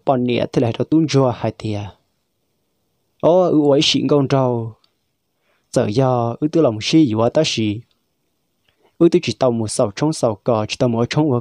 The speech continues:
cò. Là của dân giờ có tăng có tu, có nhớ đọc khóa thư, của dân giờ có nhớ còn thở.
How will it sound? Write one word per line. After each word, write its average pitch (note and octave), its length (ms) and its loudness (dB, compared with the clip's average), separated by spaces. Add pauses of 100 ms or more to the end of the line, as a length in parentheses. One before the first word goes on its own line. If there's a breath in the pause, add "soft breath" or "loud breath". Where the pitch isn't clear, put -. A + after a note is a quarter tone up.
(100)
cò. G#2 360 -2 (760)
Là B2+ 100 0
của C3 140 -4
dân D3+ 160 2
giờ C#3 120 2
có C#3+ 160 0
tăng C#3+ 200 -4
có C#3 180 0
tu, B2+ 500 -2 (280)
có C#3 80 0
nhớ C#3 160 0
đọc C#3 120 0
khóa A#2 200 -4
thư, B2 240 0
của A2+ 80 -4
dân C3 140 2
giờ A2+ 240 -2
có C3+ 100 -2
nhớ C#3+ 220 2
còn A2+ 200 -4
thở. G#2+ 260 -4